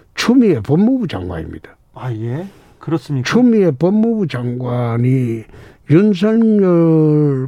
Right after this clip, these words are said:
Speaker 1: 그, 저, 검찰총장을 참 부당하게 압박을 하고, 또 윤 총장이 거기에 저항을 하는 과정에서 사실상 이제 대선 후보가 된 것이죠. 그래서,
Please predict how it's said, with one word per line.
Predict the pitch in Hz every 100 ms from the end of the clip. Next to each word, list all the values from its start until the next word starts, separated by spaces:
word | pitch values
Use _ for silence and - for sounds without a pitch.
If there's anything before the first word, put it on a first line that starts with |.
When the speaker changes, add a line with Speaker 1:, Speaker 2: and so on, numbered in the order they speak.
| -
Speaker 1:
그, | 120
저, | 135 117 -
검찰총장을 | 113 113 147 127 127 131 123 104 101 - - - _
참 | 131 123
부당하게 | - 165 220 240 180
압박을 | 110 113 131 165 196 202
하고, | 92 90 85 78 80 82 87 82 92 - -
또 | 131
윤 | 127 156 156
총장이 | 156 156 147 139 131
거기에 | 156 165 156 120
저항을 | - 123 165 196 196
하는 | 175 170 160
과정에서 | 139 131 143 139 131 - 165 165 156 - - - - - - -
사실상 | - 101 113 120 143 143 143 117
이제 | 120 117 -
대선 | 98 135 131
후보가 | 156 147 117 -
된 | 104 117
것이죠. | 127 - - 117 87 73 - _ _ - - - _ _ _
그래서, | 131 143 143 160 185 175 156